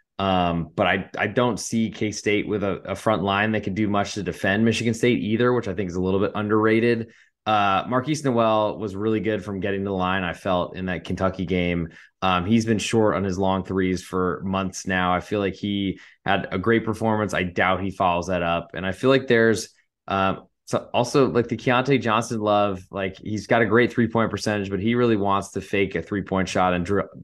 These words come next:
dribble in and, and take an uncontested long two. And I just feel like that strategy doesn't make sense. Tomlin's always in foul trouble. I feel like there's a lot of, um, potential potholes for K-State, and I feel like they're living on borrowed time.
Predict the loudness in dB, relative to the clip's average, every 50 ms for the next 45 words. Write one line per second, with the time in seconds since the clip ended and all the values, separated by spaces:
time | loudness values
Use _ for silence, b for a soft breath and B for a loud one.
0 | -6 -2 0 2 2 2 2 2 2 2 0 0 0 0 -2 -4 B B B B
1 | -6 -2 0 2 2 4 4 2 2 2 2 0 -2 0 0 0 0 0 -2 -2
2 | -2 0 0 0 0 0 0 -2 -2 -2 0 2 2 2 0 0 -2 -4 -4 -6
3 | -4 0 2 4 4 2 2 -2 B B B B B 0 0 0 0 0 0 2
4 | 2 2 2 0 -2 -2 -2 -2 -2 -4 -4 -6 -6 -4 -4 -2 -4 -4 -6 -8
5 | -6 -2 0 0 0 0 0 2 2 4 4 4 4 2 0 -2 -2 0 0 0
6 | 0 -2 -2 -2 -2 -2 -2 -2 -2 -2 -4 -4 -2 -2 -2 0 0 -2 -2 -2
7 | -2 0 2 2 2 0 -2 -4 -6 -12 -16 _ _ _ _ _ _ _ -6 -4
8 | -2 -2 -2 -2 -4 -8 -12 -8 -4 -2 -2 -2 0 -2 -4 0 2 2 2 2
9 | 2 2 0 0 0 -2 -4 -8 -6 -4 -2 -2 -2 -2 -2 -2 0 0 0 0
10 | -2 -4 -6 -6 -6 -4 -2 2 2 4 4 2 2 2 2 2 4 4 4 4
11 | 2 2 2 0 0 -2 -2 -2 0 2 2 2 2 0 -2 -4 -6 -8 -8 -8
12 | -10 -12